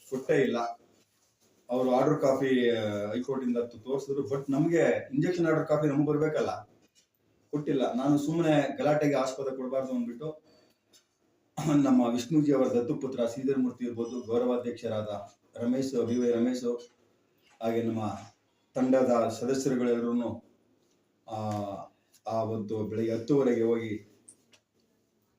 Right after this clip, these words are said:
ನಾನು ಜೊತೆಲಿ ಹೋಗಿದ್ದೆ. ಆದ್ರೆ ಪೊಲೀಸ್ ಇಲಾಖೆ, ಅಭಿಮಾನ್ ಸ್ಟುಡಿಯೋ ಮಾಲೀಕರು ನನ್ನನ್ನು ಹೊರಗಡೆ ಕಳ್ಸಿದ್ರು.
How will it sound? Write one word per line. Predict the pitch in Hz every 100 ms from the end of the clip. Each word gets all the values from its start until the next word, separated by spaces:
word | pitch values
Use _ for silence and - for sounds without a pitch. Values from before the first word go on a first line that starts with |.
| _ _ _
ನಾನು | 117 131 139
ಜೊತೆಲಿ | 117 131 123
ಹೋಗಿದ್ದೆ. | 120 113 127 - -
ಆದ್ರೆ | 110 113 110
ಪೊಲೀಸ್ | 127 139 131
ಇಲಾಖೆ, | 123 123 120 147
ಅಭಿಮಾನ್ | 147 - 117 123 123
ಸ್ಟುಡಿಯೋ | 117 113 110
ಮಾಲೀಕರು | 107 110
ನನ್ನನ್ನು | 110 107 104
ಹೊರಗಡೆ | 107 120 120
ಕಳ್ಸಿದ್ರು. | 120 107 113 -